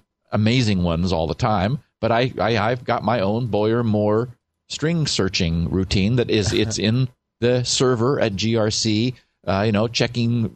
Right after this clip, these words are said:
Speaker 1: um, for various things in incoming data and also in the, the D N S benchmark that'll be happening soon.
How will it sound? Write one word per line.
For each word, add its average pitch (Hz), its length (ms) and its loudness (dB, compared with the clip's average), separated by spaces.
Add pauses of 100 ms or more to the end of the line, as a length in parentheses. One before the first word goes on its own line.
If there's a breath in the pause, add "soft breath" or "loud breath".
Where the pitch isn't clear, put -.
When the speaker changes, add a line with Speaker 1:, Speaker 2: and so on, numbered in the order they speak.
Speaker 1:
um, 95 460 0 (160)
for 101 380 0
various 113 500 2
things 104 480 0
in 95 320 0
incoming 104 500 0
data 101 380 2 (320 soft breath)
and 101 280 0
also 113 520 0
in 110 300 0
the, 117 400 0
the 113 100 0
D 117 200 0
N 120 100 0
S 135 120 0
benchmark - 640 -4 (180)
that'll 90 200 0
be 85 180 -2
happening 78 400 0
soon. 64 380 -6